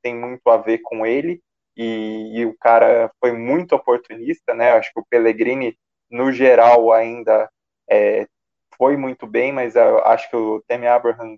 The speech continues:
foi um jogo que a sorte sorriu pra ele, foi oportunista e tudo, mas marcou dois gols e é um cara que, que vem sendo muito importante pra esse momento da Roma.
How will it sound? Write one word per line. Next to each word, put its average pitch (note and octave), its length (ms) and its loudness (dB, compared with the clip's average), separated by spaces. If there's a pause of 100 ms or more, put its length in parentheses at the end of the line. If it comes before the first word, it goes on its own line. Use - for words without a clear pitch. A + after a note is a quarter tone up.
foi B2 120 -4
um A#2 80 -6
jogo A#2+ 240 0
que - 100 -4
a A#2 60 0
sorte A#2+ 360 2
sorriu B2 460 -4
pra A2+ 160 2
ele, C3+ 320 -2
foi A#2+ 120 -4
oportunista A#2 680 -6
e - 80 -10
tudo, A2+ 300 -6
mas A2+ 240 -4 (600)
marcou A2+ 380 2
dois A#2+ 300 2
gols B2 320 0
e B2 100 0
é A#2 40 6
um A#2+ 120 0
cara A#2 240 2
que, A2 400 -8
que G#2 100 -20
vem A2+ 180 -8
sendo A#2 320 -10
muito A#2 320 -14
importante A2+ 580 -6
pra A2 80 -6
esse - 180 -8
momento A2+ 480 -2
da A2+ 120 4
Roma. A#2+ 440 0